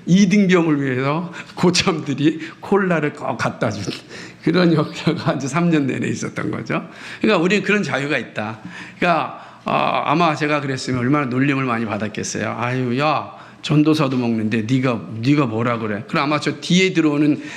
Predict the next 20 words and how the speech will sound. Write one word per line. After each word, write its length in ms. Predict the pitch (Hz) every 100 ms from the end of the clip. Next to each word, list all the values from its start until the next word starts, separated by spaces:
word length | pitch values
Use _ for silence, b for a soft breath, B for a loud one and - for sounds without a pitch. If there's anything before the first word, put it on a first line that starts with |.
| B
예수 240 | 143 143 156
믿는 280 | 151 147 143
친구들은 560 | 170 151 131 143 147 - B B
"전도, 440 | - 156 180 196 -
앞선 520 | - - - 190 180
전도사도 840 | 170 160 160 156 147 147 143 143
그랬는데 380 | 131 131 123 127
네가 400 | 113 143 165 175
뭔데?" 840 | 123 131 139 135 170 - - - B B B
아마, 280 | 113 120 117
아마 140 | 110 107
큰일 240 | - 160
났을 220 | 123 -
겁니다. 540 | 117 113 110 156 - - B B B B
그래서 180 | 165 175
저는 220 | 170 185
그렇게 240 | 175 151 147
생각을 380 | 151 135 123
하는 200 | 120 110
겁니다. 240 | 117 -